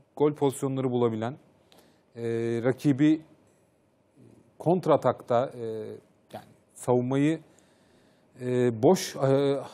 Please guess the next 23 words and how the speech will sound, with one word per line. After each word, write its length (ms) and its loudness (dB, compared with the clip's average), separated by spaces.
alanlar 720 2
bırakacak 400 2
şekilde 520 0
yakalayabilen 640 2
bir 40 -2
takım 300 -2
var 100 2
Malatyaspor. 640 0
O 100 4
yüzden, 440 2
e, 280 -4
Galatasaray 420 4
için 300 -2
çok 200 2
kolay 260 2
bir 180 -10
maç 280 -4
gibi 160 -8
gözükmese 540 2
de, 80 2
e, 80 -6
ibre 460 2
hani 260 0